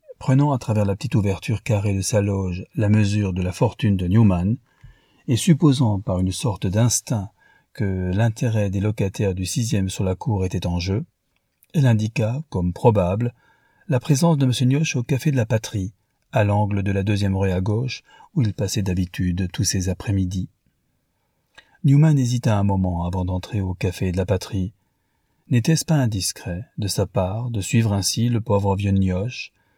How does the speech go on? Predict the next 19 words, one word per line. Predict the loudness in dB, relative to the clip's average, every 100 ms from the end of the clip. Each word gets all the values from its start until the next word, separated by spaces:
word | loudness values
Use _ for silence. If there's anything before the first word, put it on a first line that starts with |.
| _ _ _ 0
Et |
avait-il | 4 4 4 4
bien | 4 4
le | 4
droit | 2 0 0
de | -2
le | -4
surprendre | -2 -6 -4 -4 -2 -2 -4
sirotant | -4 -2 -2 -2 -2 0
lentement | -2 -4 -4 -4 -2
son | -2 -2
verre | 0 0
d'eau | -2
sucrée | -4 -6 -6 -6 -6 -8 _ -4
et |
oubliant | -2 0 0 0 -2
ses | -4 -4
chagrins ? | -2 -2 -2 -2 -4 -8 _ _ _ _ -20 -20 _ _ _ -6
Bah, | -2 0 -2